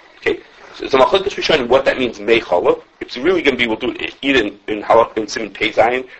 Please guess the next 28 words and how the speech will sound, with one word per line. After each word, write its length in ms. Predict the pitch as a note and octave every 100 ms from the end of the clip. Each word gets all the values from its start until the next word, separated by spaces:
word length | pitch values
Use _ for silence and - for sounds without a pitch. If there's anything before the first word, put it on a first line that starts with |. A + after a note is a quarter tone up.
| - -
or 80 |
Pei 140 | - -
Aleph, 340 | F2+ A2+ C#3+ - - _ _ _
depending 460 | - - F2 F2 - D#2+
on, 140 | E2
on 160 | D#2 -
the 40 |
mood. 280 | F#2 C3 - - -
Either 160 | A#2
Pei 200 | A2+ C#3
Zayin 240 | C3 B2 A#2
or 20 |
Pei 160 | - -
Aleph, 220 | G2 G2
that's 180 | A#2 -
where 100 | -
the, 140 | A2+ -
where 220 | A2+ A#2+ G2
the 100 | G2
Shulchan 360 | - B2 B2+
Aruch 100 | A2
talks 220 | C3+ -
about 160 | - D2+
that. 160 | A2 - - - - -
What 420 | A2 B2 G#3 A3
is 140 | G#3 E3
Mei 160 | F3
Chalav? 360 | - G3+ -